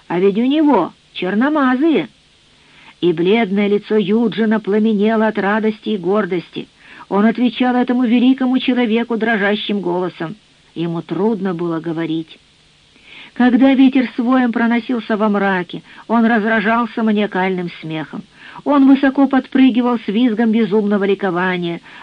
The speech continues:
выдавливал из своей глотки дурацкий животный писк и швырял газеты в жиденькие стены лачуг с исступленной силой. Он был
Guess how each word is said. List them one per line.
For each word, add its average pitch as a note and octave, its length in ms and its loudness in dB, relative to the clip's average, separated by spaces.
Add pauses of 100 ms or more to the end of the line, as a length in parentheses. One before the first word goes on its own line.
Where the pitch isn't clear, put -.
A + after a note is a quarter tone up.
выдавливал B3 800 4
из A#3 160 -2
своей A3+ 300 0
глотки A3 440 0
дурацкий G#3+ 600 0
животный G3+ 500 -2
писк F#3 440 -6 (260)
и G#3 120 2
швырял F#3+ 460 0
газеты B3+ 760 -2
в A3 100 -2
жиденькие D4 640 4
стены A#3 340 -2
лачуг G#3 520 0 (260)
с - 40 -2
исступленной E3 720 -6 (100)
силой. D3+ 340 -8 (560)
Он E4 300 4
был D4 200 4